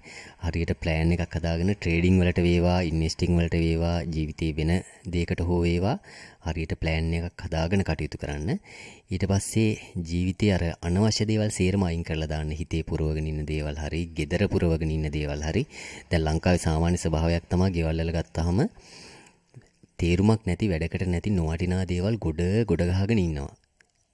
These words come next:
ගොඩක් ගෙවල් වල කරන දෙයක් ඒක. මොකක්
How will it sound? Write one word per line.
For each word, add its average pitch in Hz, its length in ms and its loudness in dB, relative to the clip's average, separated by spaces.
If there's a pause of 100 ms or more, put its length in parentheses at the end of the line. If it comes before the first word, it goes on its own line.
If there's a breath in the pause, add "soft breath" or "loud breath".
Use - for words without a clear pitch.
(280)
ගොඩක් 82 320 -4
ගෙවල් 87 240 0
වල 92 120 0
කරන 82 280 -2
දෙයක් 73 280 -10
ඒක. - 160 -10 (760 loud breath)
මොකක් 82 240 -6